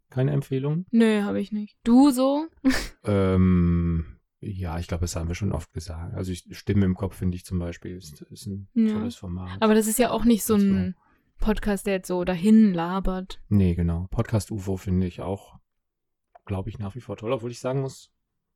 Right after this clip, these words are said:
Speaker 1: schon lange keine Folge mehr angehört.
Speaker 2: Ich auch nicht.
Speaker 1: Ja.
Speaker 2: Aber
Speaker 1: Wie
Speaker 2: die
Speaker 1: auch immer.
Speaker 2: Serie ist ganz gut.
Speaker 1: Welche Serie?
Speaker 2: Von Stefan Titze.
Speaker 1: Äh, How to Sell Drugs Online Fast.
Speaker 2: Ja, die
Speaker 1: Ah.
Speaker 2: ist ganz gut.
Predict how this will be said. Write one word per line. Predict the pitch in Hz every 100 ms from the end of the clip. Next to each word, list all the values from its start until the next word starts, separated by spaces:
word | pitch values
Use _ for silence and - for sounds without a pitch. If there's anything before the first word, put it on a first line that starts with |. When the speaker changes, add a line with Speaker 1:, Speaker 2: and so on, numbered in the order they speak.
| _
Speaker 1:
schon | _ 113
lange | 110 107
keine | 120 104
Folge | - 104 98
mehr | 101
angehört. | 101 101 95 95 - _ _
Speaker 2:
Ich | 311
auch | 254 247 262
nicht. | 247 254 _ _ _ _ -
Speaker 1:
Ja. | 110 107 - _ _ _ _ _ _ - _ _ _ _ _ -
Speaker 2:
Aber | 247
Speaker 1:
Wie |
Speaker 2:
die |
Speaker 1:
auch | 240
immer. | 220
Speaker 2:
Serie | 294 269 226
ist | 196 -
ganz | 196 196 -
gut. | 202 196 - - _ _ _ _ _ -
Speaker 1:
Welche | 95 87
Serie? | 87 110 90 92
Speaker 2:
Von | - 240 240
Stefan | - 247 254 214 202
Titze. | - 208 - 202 196 - _ _ _ _ _ _ _ -
Speaker 1:
Äh, | 107 101 98 92 90 90 90 90
How | 107 104
to | 117
Sell | - 104
Drugs | 98 92 -
Online | - 95 92 87
Fast. | 139 - 87 90 - _ 226
Speaker 2:
Ja, | 208 202 _ _ _ _ 262
die |
Speaker 1:
Ah. |
Speaker 2:
ist | 294
ganz | 294 254
gut. | 202 -